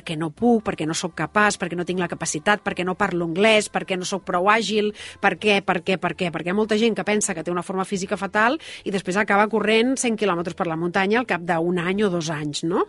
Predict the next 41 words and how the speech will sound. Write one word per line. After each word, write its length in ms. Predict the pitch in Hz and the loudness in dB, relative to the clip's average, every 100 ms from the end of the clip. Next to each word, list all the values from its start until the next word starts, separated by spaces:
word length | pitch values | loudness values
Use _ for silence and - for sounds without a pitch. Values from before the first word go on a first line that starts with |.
| - - - | -6 -18 -6
La 140 | 185 180 | -2 -2
persona 360 | 180 208 202 | -2 0 0
que 100 | 202 | 2
pensa 260 | 214 208 190 | 0 0 0
que 60 | 175 | -2
no 80 | |
tindrà 280 | 185 196 202 | -2 -2 0
l'idioma 480 | 208 208 233 226 247 294 | 0 0 2 2 2 2
i 40 | |
després 280 | 202 - 180 | 0 -2 -4
resulta 200 | 202 202 220 | -2 0 0
que 20 | |
se'n 140 | 214 | -2
va 140 | 185 170 | -2 0
a 20 | |
viure 240 | 175 190 | 0 -2
no 80 | 202 | -2
sé 240 | 185 160 | -4 -4
on. 220 | 151 143 - - - - | -6 -6 -10 -16 -18 -4
És 100 | 254 | 2
a 80 | 311 | 2
dir, 160 | 208 - | 2 0
llista 500 | 233 277 285 - 185 | 4 6 4 2 -2
de 80 | 165 | -2
les 220 | 156 - | -2 -2
coses 280 | 208 190 170 | -2 -2 -2
que 120 | 165 | -2
no 100 | 156 | -4
ens 120 | 160 | -4
atrevim, 480 | 151 - 170 269 233 349 - | -6 -6 -2 -2 -2 -4 -6
no, 220 | 180 170 | -2 0
eh? 140 | 208 440 - - - | 0 -2 -6 -20 -12
I 120 | 214 233 | 0 2
aleshores 640 | 233 240 320 349 480 - - | 2 2 2 2 -2 -8 -6
fer 160 | 247 | -2
una 80 | 247 | 0
altra 160 | 247 - | 0 0
cosa 180 | 196 | -2
amb 80 | 180 165 | -2 -4
aquesta 200 | 165 151 | -6 -4
llista. 500 | 151 151 - 139 | -4 -6 -8 -12